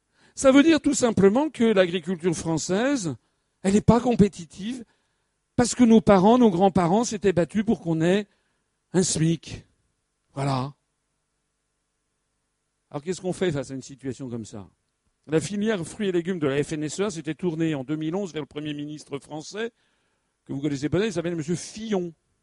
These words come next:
Monsieur Fillon étant un, un, d'ailleurs un ministre venant,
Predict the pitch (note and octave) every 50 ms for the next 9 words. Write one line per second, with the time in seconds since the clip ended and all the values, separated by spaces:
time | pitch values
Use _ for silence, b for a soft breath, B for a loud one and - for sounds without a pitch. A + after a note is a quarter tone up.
0 | _ _ _ _ _ _ _ _ _ _ _ _ _ _ _ _ - D#3+ E3+ -
1 | - F3+ E3+ - - F3 E3+ G#3+ B3 B3+ A3 F3+ D3+ - A3+ F#3+ G3 F#3 E3+ E3
2 | E3 D#3 D#3 C#3 C3+ D#3 D3 D3 C#3+ C3+ B2 C3 C3+ C3+ D3 F3 G3+ F3+ D#3 D3
3 | C#3+ C#3+ C#3 C3+ C#3+ E3 F#3+ A3 G3 - - C#3+ D3 B2+ C3+ D3 D#3+ F3+ F3+ E3